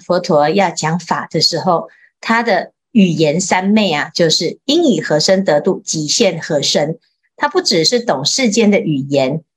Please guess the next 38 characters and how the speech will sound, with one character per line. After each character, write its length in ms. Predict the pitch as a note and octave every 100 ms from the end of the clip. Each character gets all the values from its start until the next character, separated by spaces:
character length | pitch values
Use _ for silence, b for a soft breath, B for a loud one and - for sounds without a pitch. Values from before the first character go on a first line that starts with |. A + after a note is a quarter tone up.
| _
他 160 | - D4+
还 160 | F#4+ A3
可 240 | E3 F#3+
以 160 | G3+ E3
呢， 260 | D3+ E3 F3
佛 180 | F#3 G#3
以 120 | A3+
一 400 | - C4 C4+ A#3+
音 160 | A#3+ A3+
演 180 | D#3
说 240 | C#3 F3+ D#3+
法， 320 | - A#2 - _
众 200 | - B3
生 260 | A3+ A#3 G#3
随 280 | G3 C#3+ D3
类 160 | C#4+
各 240 | E3+ A3+ F3+
得 220 | D#3+ C3+
解， 260 | - - - _ _ _ -
连 240 | A3+ D4
鬼 400 | - G3 D#3 B2+
都 180 | - A3
能 180 | G3 D#3+
够 100 | F#3+
听 220 | F#3+ F#3
得 120 | F3
懂。 320 | E3+ C#3 D#3+ - _ _ _
那 360 | A3 G#3 E3+ - _ -
难 340 | A3 F#3 E3
道 160 | G#3 G#3
佛 220 | - D3
陀 180 | - F#3
说 220 | - F#3
的 100 | D#3
是 140 | D#3
鬼 300 | F#3+ - C#3+
话 260 | - G#3+ F3
吗？ 220 | C#3+ C#3